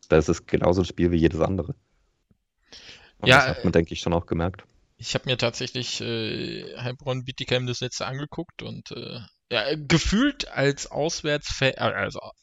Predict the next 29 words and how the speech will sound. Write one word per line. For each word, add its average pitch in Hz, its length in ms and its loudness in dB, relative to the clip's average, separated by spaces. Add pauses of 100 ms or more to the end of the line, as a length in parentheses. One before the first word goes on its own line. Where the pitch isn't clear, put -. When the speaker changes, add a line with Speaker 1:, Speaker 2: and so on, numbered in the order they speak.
Speaker 2:
aus-, 117 220 -2 (200)
als 120 260 0
auswärtiger - 640 -4
Fan 135 320 -4 (400)
hat - 180 -4
man 160 120 6
das 151 160 6
tatsächlich 147 420 6
nicht 135 180 2
wirklich - 280 0
gespürt. 98 480 -6
Aber 107 220 -4
das 113 180 -4
war 117 120 4
so 113 80 0
ein 110 60 -2
Spiel, 123 240 0
was 120 140 2
hin 120 120 2
und 113 100 0
her 113 200 2
ging, 151 220 0
aber 117 400 -2 (640)
Derby 123 400 4
hab 143 120 2
ich 143 120 -6
da 131 100 2
nicht 123 160 -2
gefühlt, - 480 -10